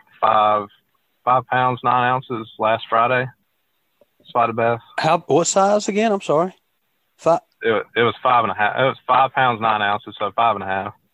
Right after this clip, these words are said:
Speaker 2: Man, that's a great fish. That's a great spot.
Speaker 1: Yeah, it was, it was one of the biggest ones I've ever caught, uh, for sure. I think it was the biggest one. I, I caught one about five or six years ago, I think. Might have been my biggest, but I didn't have a scale. But this one on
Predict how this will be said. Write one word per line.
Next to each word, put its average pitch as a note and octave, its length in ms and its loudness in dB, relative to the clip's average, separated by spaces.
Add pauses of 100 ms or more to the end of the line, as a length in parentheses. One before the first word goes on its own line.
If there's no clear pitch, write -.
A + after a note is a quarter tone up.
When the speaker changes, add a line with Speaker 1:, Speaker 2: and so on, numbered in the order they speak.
(100)
Speaker 2:
Man, D#3+ 200 -2
that's G#3 180 0
a B2+ 60 -2
great B2+ 360 0
fish. - 600 -2 (200)
That's F3 220 -4
a C3+ 60 -2
great C#3 300 0
spot. G#2+ 540 -4
Speaker 1:
Yeah, G#2+ 160 0
it A#2+ 100 2
was, D3 140 0 (800)
it A2+ 60 -2
was B2 180 0
one C3+ 180 0
of A#2 60 -4
the A#2 40 -2
biggest A#2+ 260 0
ones A2+ 180 -2
I've G#2+ 80 -2
ever A2 180 -2
caught, G#2+ 400 0 (380)
uh, F#2+ 200 -4
for F#2 120 -10
sure. G#2 340 0
I G2+ 60 0
think C3 180 -2
it G2 60 0
was G#2+ 180 0
the G2 80 -10
biggest G2 320 -2
one. G#2 140 0
I, A2+ 200 2
I A2+ 120 0
caught D3+ 260 0
one C3 380 0 (500)
about B2 200 0
five B2+ 160 2
or A#2 60 -2
six A#2+ 220 -6
years A#2 180 0
ago, G2+ 260 0
I G2 60 2
think. G#2 260 -2
Might G#2+ 180 0
have G2+ 100 -2
been G2+ 140 -2
my F#2+ 100 -2
biggest, G2 320 -2
but G2+ 80 0
I - 20 2
didn't G#2 140 0
have G#2+ 120 2
a F#2+ 60 -4
scale. G#2 360 0
But F#2+ 120 -6
this A#2 200 0
one A2 320 0
on G#2+ 300 0